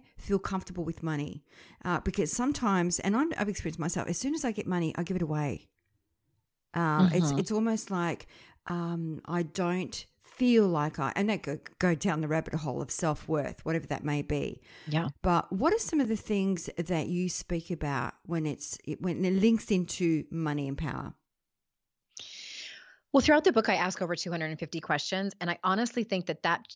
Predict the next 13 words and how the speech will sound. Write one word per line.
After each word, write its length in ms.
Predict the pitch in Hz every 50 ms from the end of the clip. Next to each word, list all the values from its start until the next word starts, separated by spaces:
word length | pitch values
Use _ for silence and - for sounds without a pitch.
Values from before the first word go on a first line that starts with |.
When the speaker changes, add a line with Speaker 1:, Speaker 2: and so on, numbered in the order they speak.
| - _
Speaker 2:
that 220 | 190 180 185 -
chapter, 500 | - - 180 156 160 - - 269 254 - -
I 140 | 180 180 -
ask 300 | 170 175 175 - - 156
the 80 | -
most 400 | 165 160 160 151 147 147 - -
questions 640 | - - 143 147 - - - - 71 - - - - 185
<laughs> 20 |
because 440 | 180 233 214 - - - - 320 220 -
I 220 | - 180 180 185 202
want 300 | 208 214 220 214 - -
people 260 | - 190 - 196 175
to 100 | - 170